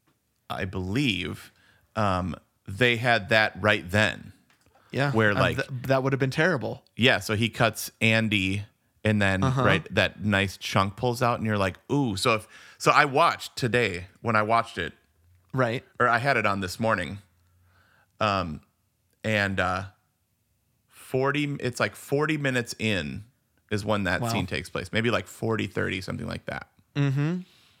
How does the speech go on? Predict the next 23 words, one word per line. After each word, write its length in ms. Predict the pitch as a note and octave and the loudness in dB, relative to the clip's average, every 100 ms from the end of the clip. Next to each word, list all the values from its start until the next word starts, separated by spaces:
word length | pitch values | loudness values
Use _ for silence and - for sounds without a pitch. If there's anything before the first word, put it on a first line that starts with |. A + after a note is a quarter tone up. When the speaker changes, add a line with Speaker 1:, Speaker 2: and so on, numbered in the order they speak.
| _ _ - - | _ _ -18 -2
Speaker 1:
And, 360 | A2+ G#2 G2+ | 0 2 0
um, 340 | G#2 G2+ F#2 - _ _ _ _ _ _ _ _ _ _ - - | -2 -2 -4 -10 _ _ _ _ _ _ _ _ _ _ -20 -4
if 140 | C3 A#2+ | -4 0
you 160 | F3 | 0
had 160 | G3+ D3+ | 0 0
known 300 | C#3 C#3+ A#2+ | 0 0 2
right 240 | A2+ C3+ - | 2 2 2
then 360 | A#2 B2 D#3 - | 0 0 -2 -6
that 120 | G#2+ | -4
he's 180 | B2 A#2 | -2 -2
gonna 220 | B2+ G#2 | 0 0
escape, 480 | D2 - - A#2 E3 | 0 -4 -6 -8 -4
even 200 | A3 C4+ | -4 0
though 80 | G#3 | 0
you 140 | D3 | 0
know 320 | A#2 A2 B2 A2 | 0 0 0 0
going 300 | G#2+ G2 F#2+ | -2 -2 -2
into 260 | F#2+ F2 | -4 -2
it, 240 | C#2+ - - | -4 -4 -10
kinda 280 | - C#3+ B2 | -4 -2 0
like 300 | F#2+ E2 - | 0 -2 -2
Titanic, 560 | F#2+ F2+ F#2 F2+ D#2+ | -4 -2 -2 -2 -4
like, 220 | E2 D2+ | -4 -6